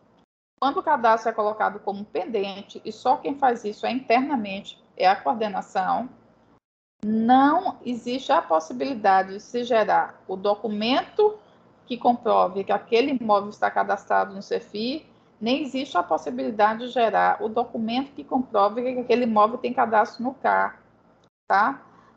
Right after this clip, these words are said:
Porque um cadastro pendente significa que esse cadastro passou por uma análise, existiam inconsistências nesse cadastro,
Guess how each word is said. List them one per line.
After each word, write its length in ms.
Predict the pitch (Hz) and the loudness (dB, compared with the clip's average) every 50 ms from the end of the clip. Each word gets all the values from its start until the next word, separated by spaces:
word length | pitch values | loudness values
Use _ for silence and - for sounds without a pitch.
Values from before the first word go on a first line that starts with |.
| _ _ - | _ _ -6
Porque 340 | 302 311 - - - 294 302 | -6 -6 -4 -2 -2 -2 -2
um 220 | 392 415 427 415 | -2 -6 -10 -10
cadastro 640 | - - 320 269 226 202 202 190 196 208 - - 208 | -4 0 0 0 2 2 2 2 0 0 -2 -6 -18
pendente 580 | - - 196 185 185 185 196 220 240 247 240 | -16 -14 -14 -12 -8 -6 -6 -6 -6 -8 -10
significa 760 | - - 277 240 247 269 254 269 262 - - 254 254 - 285 285 | -14 -16 -16 -12 -8 -6 -6 -6 -6 -6 -10 -6 -4 -2 -2 -4
que 240 | - - 226 220 | -4 -2 2 2
esse 200 | 226 233 247 - | 2 2 0 -2
cadastro 520 | 254 - 254 240 214 220 208 220 220 - - | 0 2 2 4 4 4 4 4 2 -2 -4
passou 500 | - 233 233 269 - - - - - 349 | -2 0 0 0 -2 -4 -2 -2 -2 -2
por 180 | - - 302 | -4 -6 -6
uma 200 | 285 254 247 247 | -2 -2 0 0
análise, 680 | 226 208 190 185 185 180 185 190 214 254 233 - 330 415 - - _ _ _ _ _ _ _ _ _ _ _ _ _ _ _ - | 0 0 0 0 2 2 0 0 -2 -4 -4 -4 -6 -6 -6 -8 _ _ _ _ _ _ _ _ _ _ _ _ _ _ _ -8
existiam 600 | - 247 240 294 302 - - - 277 294 277 285 | -8 -6 -4 -4 -6 -6 -6 -6 -4 0 0 0
inconsistências 960 | 359 440 440 - 403 381 370 - 320 269 - - 247 262 294 - - 269 - - | 0 -2 -2 0 0 0 0 -2 -8 -4 0 2 2 2 2 0 -2 -4 -2 -2
nesse 240 | 247 233 - - - | -2 -2 -2 -2 0
cadastro, 760 | - 202 190 180 165 165 82 80 - - - - 101 107 | 0 0 2 2 2 4 4 2 0 -2 -6 -8 -8 -8